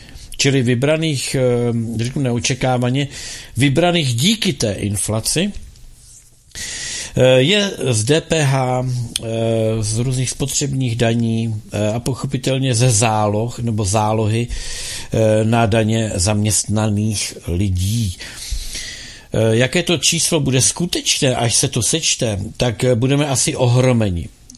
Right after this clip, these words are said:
Ale tři čtvrtě bilionu, čili sedm set padesát miliard, nestačilo na to, aby vláda mohla investovat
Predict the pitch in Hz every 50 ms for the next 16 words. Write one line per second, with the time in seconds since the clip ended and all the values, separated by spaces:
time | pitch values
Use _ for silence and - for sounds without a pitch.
0 | - - - - - - 131 143 160 175 185 180 - - 240 214 - - - 254
1 | 233 - - 117 95 87 101 98 98 101 104 107 110 113 120 139 156 180 208 233
2 | 262 277 - - - - - - - 143 127 113 - - 226 233 214 - - 180
3 | - - 143 135 135 127 - - - 90 87 - - 101 101 104 104 104 107 113
4 | 120 139 - - - - - - - - - - - - - - - - - -
5 | - 110 113 151 170 170 - - 240 240 - - 247 202 135 117 113 113 - -
6 | 156 156 143 139 143 127 110 120 120 120 131 135 165 175 170 147 135 131 139 147
7 | - - 117 117 120 123 113 - - - 131 127 131 139 135